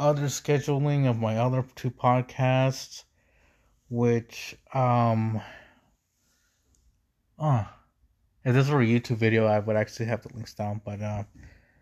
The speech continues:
it's, uh, Moon Talk, a Sailor Moon podcast, and Podzilla, if you're interested. I mean, check 'em out.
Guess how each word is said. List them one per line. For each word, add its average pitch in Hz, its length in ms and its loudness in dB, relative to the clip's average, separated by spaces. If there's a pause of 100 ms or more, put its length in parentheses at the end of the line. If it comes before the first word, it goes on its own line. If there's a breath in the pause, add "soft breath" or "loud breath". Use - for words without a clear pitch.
(180 soft breath)
it's, - 280 -4
uh, 117 140 4
Moon 123 340 4
Talk, 127 380 0
a 120 60 -8
Sailor 113 300 -2
Moon 117 200 0
podcast, 127 760 0
and 113 260 0
Podzilla, 107 560 0
if 98 80 -6
you're 101 100 -4
interested. 120 560 -4 (1040 soft breath)
I 104 40 -4
mean, 101 120 -4 (160)
check 113 160 0
'em 104 100 0
out. 107 200 0